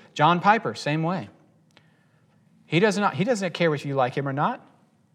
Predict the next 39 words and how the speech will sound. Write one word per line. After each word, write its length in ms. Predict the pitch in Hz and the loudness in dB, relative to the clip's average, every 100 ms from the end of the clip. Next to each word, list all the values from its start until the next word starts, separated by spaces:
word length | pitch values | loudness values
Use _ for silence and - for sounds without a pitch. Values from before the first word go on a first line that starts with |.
| _ - | _ -6
or 100 | 147 | -2
he 120 | 156 | -2
seems 320 | 151 247 226 | 0 -2 0
not 180 | 147 139 | -2 -2
to, 240 | 190 240 - - _ - - | -2 -4 -8 -20 _ -20 -6
but 80 | |
he's 80 | 160 | 0
not 200 | 214 175 | 2 2
mean. 500 | 170 269 240 240 - - _ _ _ _ _ _ _ - | 2 2 2 -2 -10 -20 _ _ _ _ _ _ _ -2
He 120 | 180 | 0
just 260 | 151 180 151 | 2 0 0
has 220 | - 143 | -4 -4
a 40 | 127 | -4
reverence 520 | 110 147 143 123 120 | -2 -2 0 -6 -8
and 80 | 113 | -12
a 20 | |
fear 200 | - 143 | -4 -4
of 40 | |
the 60 | 127 | -2
Lord 180 | 139 127 | -2 -2
that 140 | 120 | -4
makes 200 | 127 - | -6 -8
him 140 | 127 | -8
blatantly 680 | 117 185 247 311 302 185 160 | -2 2 4 4 4 -2 -2
honest. 220 | 139 - | -2 -4
He 80 | 220 | -2
took 180 | 254 226 | 0 0
a 40 | |
step 340 | 151 - - 226 | 0 0 0 2
down 220 | 220 214 | 2 2
from, 160 | 190 | -2
from 340 | 160 - 170 160 | -6 -2 0 0
ministry 340 | 185 170 151 | -2 -2 -8
for 120 | - | -10
six 240 | - 180 - | -8 -8 -4
months 180 | 185 156 | -6 -6
before 300 | 147 190 185 | -8 -4 -2
he 100 | 180 | -4
retired 480 | 147 - 220 180 | -4 -2 0 -2